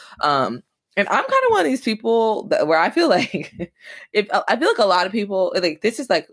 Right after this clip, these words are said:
and this is probably, like, another great episode that we can talk about, really, is, like, pay. Like, everybody, I feel like everybody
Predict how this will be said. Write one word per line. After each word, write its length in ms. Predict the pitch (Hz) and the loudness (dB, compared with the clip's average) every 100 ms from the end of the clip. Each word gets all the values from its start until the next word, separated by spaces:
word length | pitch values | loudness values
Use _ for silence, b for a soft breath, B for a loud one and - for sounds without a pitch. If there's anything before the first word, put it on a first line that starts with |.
| - - _ - | -20 -20 _ -2
and 120 | 196 | 0
this 160 | 339 | -2
is 40 | - | -2
probably, 260 | 214 165 156 | -2 0 0
like, 100 | 147 | -2
another 640 | 139 135 139 147 143 127 - _ | -4 -2 0 2 2 -2 -10 _
great 240 | 147 139 | 0 0
episode 380 | - 135 139 143 | 2 0 0 0
that 140 | 123 123 | 0 -4
we 80 | |
can 120 | 135 127 | -6 -2
talk 240 | 127 127 | -2 0
about, 260 | - 135 131 | 0 -2 0
really, 260 | 135 143 B B | 0 0 B B
is, 180 | - 208 | -2 0
like, 220 | 190 151 - | 0 -2 -4
pay. 320 | - 147 120 107 | 0 0 0 -2
Like, 240 | 151 - - | -4 -4 -2
everybody, 720 | 220 285 302 254 233 233 - | 0 2 2 2 2 0 -2
I 80 | 202 | -2
feel 140 | 226 | -2
like 160 | 226 - | -6 -2
everybody 680 | 185 202 226 202 196 196 | -2 0 2 2 0 -4